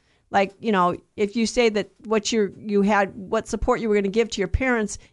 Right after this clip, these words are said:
is korban, that is dedicated to the temple, then you don't have to support your parents. And Jesus said, uh, "You negated God's law to s-, to replace it with your own." So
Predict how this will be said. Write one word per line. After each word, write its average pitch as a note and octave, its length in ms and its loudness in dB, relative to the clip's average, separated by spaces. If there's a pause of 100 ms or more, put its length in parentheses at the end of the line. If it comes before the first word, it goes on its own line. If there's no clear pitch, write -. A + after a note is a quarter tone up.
is G3 140 -12
korban, G#3 600 2
that G3 140 4
is G3 200 2 (340)
dedicated A#3+ 540 4
to - 80 -2
the G3 80 -4
temple, C#4+ 380 2
then F#3 140 0
you A3 80 2
don't A#3+ 140 2
have G#3+ 140 0
to - 80 -12
support G3+ 320 -2
your F#3 60 -4
parents. - 500 -2 (520)
And G3+ 160 -6
Jesus A#3 340 -2
said, G3+ 420 0
uh, F#3+ 60 2
"You A3 240 2
negated G#3+ 480 2
God's F#3 320 4
law E3+ 160 0
to G#2 40 -4
s-, - 140 -6 (140)
to G3+ 140 -4
replace F#3+ 380 2
it - 60 -6
with - 140 -6
your F3+ 140 -4
own." - 240 -6 (760)
So A#3+ 300 4